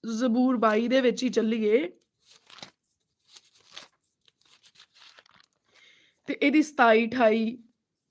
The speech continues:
ਪੰਕਤੀ ਨੂੰ ਆਪਾਂ ਦੇਖੀਏ, ਇੱਥੇ ਲਿਖਿਆ, "ਧਰਤੀ ਦੀਆਂ ਸਾਰੀਆਂ ਕੁੰਟਾਂ ਚੇਤੇ ਕਰਕੇ ਯਹੋਵਾ ਵੱਲ ਫਿਰਨਗੀਆਂ ਅਤੇ ਕੌਮਾਂ ਦੇ ਸਾਰੇ ਘਰਾਣੇ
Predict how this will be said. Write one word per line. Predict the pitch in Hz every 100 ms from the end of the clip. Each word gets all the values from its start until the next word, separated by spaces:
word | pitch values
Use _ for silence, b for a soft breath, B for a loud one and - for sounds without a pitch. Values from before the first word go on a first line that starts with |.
| -
ਪੰਕਤੀ | 240 220 240
ਨੂੰ | 220
ਆਪਾਂ | 214 220
ਦੇਖੀਏ, | 202 202 202 240 220 220 311 _ _ _ _ _ _ _ _ _ _ _ _ _ _ _ _ _ _ _ - _ b b b b b
ਇੱਥੇ | - - 311
ਲਿਖਿਆ, | 262 247 311
"ਧਰਤੀ | 311 330 240 - 254
ਦੀਆਂ | 240 277 285
ਸਾਰੀਆਂ | 277 262 254 311 339 349 359
ਕੁੰਟਾਂ | 359 277 240 233 254
ਚੇਤੇ | 247 233 220 240 247
ਕਰਕੇ | 240 208 190 233
ਯਹੋਵਾ | 226 220 233 196 196
ਵੱਲ | 202 208
ਫਿਰਨਗੀਆਂ | 202 226 254 285 208 190 196 269 311 b b b b 254
ਅਤੇ | 233
ਕੌਮਾਂ | 285 247 226 226 247
ਦੇ | 254
ਸਾਰੇ | 247 262 294 330 349 349
ਘਰਾਣੇ | 349 311 254 214 208